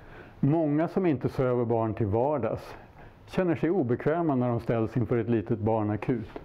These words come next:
Och visst, det finns problem.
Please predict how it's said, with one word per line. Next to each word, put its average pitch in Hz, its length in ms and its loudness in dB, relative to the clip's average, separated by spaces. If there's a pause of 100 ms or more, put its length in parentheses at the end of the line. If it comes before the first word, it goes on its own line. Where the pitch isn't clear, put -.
(640)
Och 120 120 2
visst, - 360 -4 (360)
det - 80 0
finns 160 280 0
problem. 127 480 -2